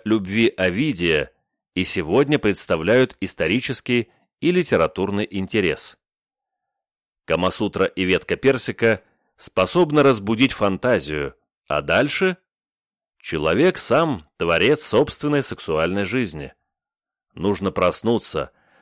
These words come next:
растормошить себя, освободиться от комплексов и мужчинам, и женщинам, чтобы определить, что им приносит наибольшее удовлетворение.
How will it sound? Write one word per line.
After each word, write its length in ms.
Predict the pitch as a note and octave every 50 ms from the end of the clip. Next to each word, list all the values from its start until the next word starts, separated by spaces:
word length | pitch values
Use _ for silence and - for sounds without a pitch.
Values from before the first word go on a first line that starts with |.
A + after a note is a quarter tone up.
| _ -
растормошить 880 | - F2 G#2 G#2+ - - A2+ G2+ G2 G2+ G2 - - - C#3+ C#3 -
себя, 400 | - - F2+ D2+ D2+ C#2+ - - _ _ _ _ _ _ _ _ _
освободиться 800 | - D#2+ E2 - - F#2+ F#2 F#2+ A#2 C3+ F3 F3 - - B2
от 100 | G#2+ -
комплексов 680 | - - B2 D#3 D#3 C3+ C3+ C#3 - - C3 B2 G2+ - -
и 80 | G2
мужчинам, 560 | F#2 F2+ F2 E2 - - A2 B2 C#3 C3+ B2
и 180 | A2 - - F#2
женщинам, 680 | E2 D#2 F2 A2+ C3+ C3+ - - B2+ B2+ B2 A#2+ A2 _ _ _ _ _
чтобы 360 | - - - G2+ F#2 F#2+ F#2
определить, 640 | E2+ - - F2 E2+ D#2 F2+ F#2 A#2+ C#3+ C#3+ - - _ _ _ _ _ _
что 340 | - - - - D3 C#3+ B2+
им 120 | G2+ F2+
приносит 640 | - - F#2 F2+ A2+ D3 D3 - - C#3 - - - _ -
наибольшее 920 | F#2+ G2+ G2+ G2+ F#2 E2 D2 D#2+ F2+ A2+ B2+ A#2 - - A#2 A2+ A2+ - -
удовлетворение. 960 | F#2+ F#2+ F#2+ F#2 F2+ F#2 F2+ - - F#2+ F#2 F#2 E2+ D2+ C#2 C2+ C2+ C2+ -